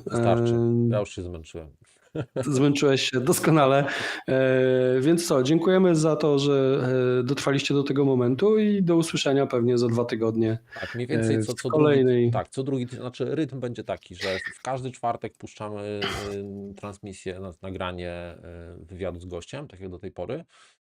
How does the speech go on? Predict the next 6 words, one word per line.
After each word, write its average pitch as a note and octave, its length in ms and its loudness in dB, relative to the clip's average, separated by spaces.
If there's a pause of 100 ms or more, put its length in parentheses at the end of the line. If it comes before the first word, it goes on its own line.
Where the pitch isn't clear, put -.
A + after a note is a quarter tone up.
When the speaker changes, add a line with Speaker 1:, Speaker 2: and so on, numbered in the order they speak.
Speaker 1:
I A2 420 -8 (720)
gdzieś A#2+ 320 -2
w A2 60 -6
okolicach F#2+ 800 -6
weekendu F2+ 800 -6
tego - 380 -16